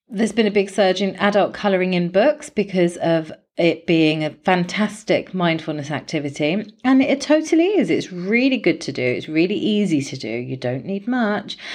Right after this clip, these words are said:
And you can while away some time just doing them.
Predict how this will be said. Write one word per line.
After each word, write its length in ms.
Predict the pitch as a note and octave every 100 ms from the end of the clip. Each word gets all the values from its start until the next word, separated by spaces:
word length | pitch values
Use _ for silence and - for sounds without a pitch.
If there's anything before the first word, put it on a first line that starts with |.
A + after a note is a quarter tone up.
| - - - -
And 160 | B3 C4
you 120 | C#4
can 240 | D4 D4 C4
while 300 | C4 C4+ D4
away 240 | A#3+ G3
some 240 | G3+ F#3+
time 320 | F#3+ F3 D#3+ D3+
just 220 | D#3 D#3
doing 260 | G3 F#3+
them. 300 | C3+ A#2 A2+